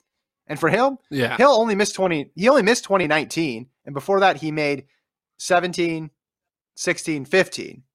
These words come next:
Speaker 1: So
Speaker 2: Well, he didn't make
Speaker 1: uh,
Speaker 2: sixteen.
Speaker 1: he didn't make sixteen?
Speaker 2: He made,
Speaker 1: I thought
Speaker 2: no.
Speaker 1: he,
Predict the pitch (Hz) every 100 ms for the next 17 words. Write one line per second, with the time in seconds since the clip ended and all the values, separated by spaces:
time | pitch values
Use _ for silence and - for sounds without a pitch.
0 | _ _ _ - 165 143 131 - _ _
1 | _ _ - 175 170 214 220 214 - 175
2 | - - 127 131 _ _ _ _ _ _
3 | _ _ _ - 170 196 185 220 - 247
4 | 262 - 160 180 170 _ _ _ _ _
5 | - 135 135 127